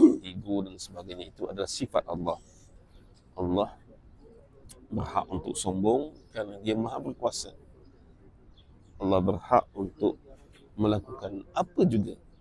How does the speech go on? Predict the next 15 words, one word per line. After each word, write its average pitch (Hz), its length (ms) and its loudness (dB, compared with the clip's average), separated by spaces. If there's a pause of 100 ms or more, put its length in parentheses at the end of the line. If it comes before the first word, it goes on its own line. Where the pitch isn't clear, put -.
(180)
kerana 95 240 -4
Dia 95 240 2
berkuasa, 92 640 0
dan 87 240 -4 (560)
kita 117 320 0
manusia 107 560 -4
ini 98 400 -6 (800)
tidak 104 260 -2
mampu 104 600 0
ataupun 120 560 -4
tidak - 240 0 (960)
sepatutnya - 880 0 (560)
mengambil 98 600 4
sifat-sifat - 880 -6
itu 98 520 -6